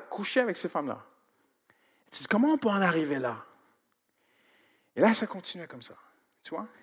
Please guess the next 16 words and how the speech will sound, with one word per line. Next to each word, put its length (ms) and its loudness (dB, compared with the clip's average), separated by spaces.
Et 180 10
ils 120 8
se, 460 8
ces 280 2
jeunes 500 6
gens, 440 8
donc 140 -14
c'était, 340 -2
c'était 180 -6
des 100 -6
jeunes 180 -6
en 80 -4
passant, 340 -6
se 220 0
rendaient 500 8
coupables 720 4